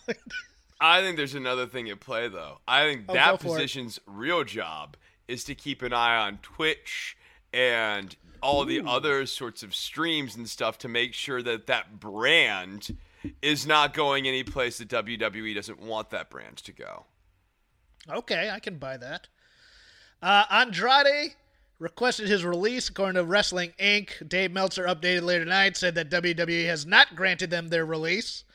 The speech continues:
Speaker 1: or his release. I just view this as using whatever leverage you can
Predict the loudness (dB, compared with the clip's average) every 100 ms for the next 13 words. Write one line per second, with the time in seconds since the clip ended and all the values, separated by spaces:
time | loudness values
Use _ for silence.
0 | _ _ _ -8 -2 -2 -2 -2 0 0
1 | -4 -10 _ -20 -20 -20 _ _ _ _
2 | _ _ _ _ 2 6 6 4 0 -2
3 | -2 0 0 0 -2 -4 -6 -4 0 2
4 | 2 0 -2 -2 -4 -8 -10 -8 -6 -8